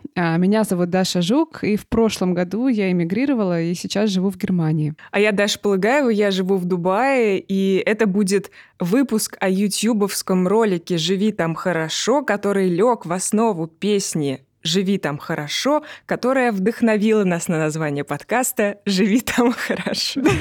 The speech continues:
Speaker 1: <laughs> Круг замкнулся. <laughs> На самом деле найти Серегу оказалось довольно просто. А, н-, т-, то есть, если пролистать, а, и вы это можете сделать, а, комментарии под этим роликом,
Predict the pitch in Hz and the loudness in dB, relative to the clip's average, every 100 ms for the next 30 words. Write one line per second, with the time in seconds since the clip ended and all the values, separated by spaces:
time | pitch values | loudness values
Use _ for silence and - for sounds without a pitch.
0 | 311 - 359 - - 320 269 247 269 269 | -4 -6 -8 -6 -4 -2 0 0 0 0
1 | 233 214 220 240 226 - 262 277 - 762 | -2 0 -2 -2 -4 -2 -2 -2 -4 -12
2 | - 403 381 311 254 - - 302 294 302 | -12 -8 -6 -6 -8 -6 -4 0 2 4
3 | 269 330 330 254 254 - 285 269 - - | 4 2 2 2 2 0 0 0 -2 -6
4 | - 214 269 370 330 233 185 - - 190 | -2 0 2 2 2 0 0 -2 -6 -2
5 | 214 233 320 349 262 - 220 208 254 285 | 0 0 2 2 0 -4 -2 0 4 4
6 | 285 - 269 175 - - - - - 165 | 4 2 0 0 -2 -6 -6 -6 -8 -4
7 | 170 160 90 78 220 - 214 - 247 - | -2 -2 -2 -2 -2 -4 -8 0 0 0
8 | 233 302 359 285 - 247 233 - 214 240 | -2 -2 -2 -2 0 0 -2 -2 -2 -2
9 | - - 220 196 202 180 - - 208 214 | -4 -4 -2 0 0 -4 -8 -4 0 0
10 | 208 208 196 - 180 170 175 226 - 202 | 2 0 0 -2 -2 0 0 0 -2 -2
11 | 190 208 208 214 240 254 202 196 233 233 | 0 0 0 2 0 0 0 0 2 2
12 | 196 180 190 - 277 | 2 2 0 2 0